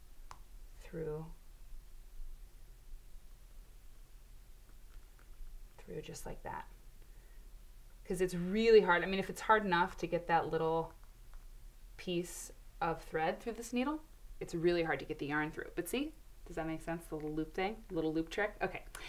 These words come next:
so once you have your yarn ready to go, you're ready to tie. So I'm gonna go back into this little blue area 'cause it's easy to see.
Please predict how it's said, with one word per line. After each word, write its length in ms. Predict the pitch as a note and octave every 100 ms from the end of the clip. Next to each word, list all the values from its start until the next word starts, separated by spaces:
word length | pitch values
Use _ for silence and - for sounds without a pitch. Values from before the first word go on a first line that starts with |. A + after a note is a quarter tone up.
| - -
so 180 | - F#3+
once 260 | G#3+ C4+
you 120 | E4
have 420 | - G#3 G3 G3+ E3
your 460 | D#3 D3+ F#3 B3 - - -
yarn 420 | D#3 D3+ D3+ E3+
ready 180 | E3 G3
to 60 | -
go, 200 | D#3 F#3+ - - - - - - - - - - - - - - - - - - - - - - - -
you're 120 | G3+
ready 200 | F3+ E3
to 100 | D#3+
tie. 300 | - D#3 D3+ - - - - - - - - -
So 280 | - F3 -
I'm 180 | E3+ B3
gonna 200 | C4 F3+
go 200 | - C4
back 200 | F3 -
into 160 | D#3+
this 160 | E3+ E3
little 160 | E3 G#3+
blue 240 | F#3+ F3+
area 260 | D#3+ D3+ E3
'cause 160 | -
it's 140 | E3 F3
easy 260 | D#3 F#3+
to 60 | A3
see. 280 | - -